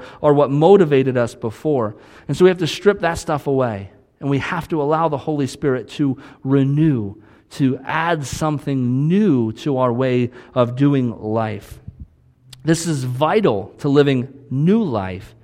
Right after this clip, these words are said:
that we have in Christ. It's not a one and done process, but it's a progressive work that continues for the rest of our lives. As long as you'll journey with Jesus,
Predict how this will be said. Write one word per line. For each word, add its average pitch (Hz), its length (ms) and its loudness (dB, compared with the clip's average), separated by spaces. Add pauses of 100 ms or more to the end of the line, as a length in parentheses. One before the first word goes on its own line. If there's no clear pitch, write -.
(300)
that 117 180 -6
we 120 100 0
have 107 280 -4
in 107 140 -6
Christ. - 560 -16 (1400)
It's 139 220 -2
not 156 220 4
a 165 60 4
one 156 220 0
and 139 140 0
done 131 240 -4
process, - 760 -14 (560)
but 151 120 2
it's 143 160 0
a 131 100 0
progressive 127 1120 -6
work 120 600 -6 (520)
that 147 260 0
continues 123 1040 -4 (280)
for 151 100 -10
the 139 100 -6
rest 147 380 -8
of 135 120 -4
our 120 140 0
lives. 98 560 -10 (500)
As 143 220 2
long 185 460 2
as 170 180 2
you'll 180 140 4
journey 160 340 0
with 143 160 0
Jesus, 117 640 -4